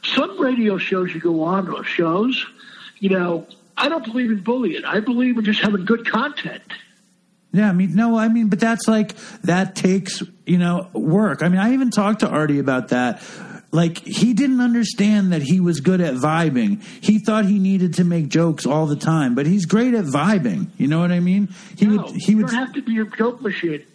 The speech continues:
Speaker 1: No,
Speaker 2: Yeah.
Speaker 1: because you, like you said, you gotta have good interview skills like you do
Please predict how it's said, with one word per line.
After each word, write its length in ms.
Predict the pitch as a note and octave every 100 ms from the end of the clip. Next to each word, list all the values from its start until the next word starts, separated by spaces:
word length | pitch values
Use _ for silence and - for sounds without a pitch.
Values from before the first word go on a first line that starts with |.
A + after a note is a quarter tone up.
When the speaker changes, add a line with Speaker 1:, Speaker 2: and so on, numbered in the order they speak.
| -
Speaker 1:
No, 220 | G#3 B3+
Speaker 2:
Yeah. 40 | -
Speaker 1:
because 360 | E3+ F#3 - - - - - - -
you, 140 | A#3
like 260 | A#3+ A#3 A#3
you 80 | A3+
said, 240 | - G3+
you 160 | F#3+ A3+
gotta 180 | C4+ G#3+
have 200 | G#3+ -
good 160 | B3+
interview 460 | C#4 B3+ A#3 A3+ A3+
skills 360 | - A3 G#3 F#3
like 220 | F3 E3+
you 100 | F#3
do 320 | A#3 B3 E4+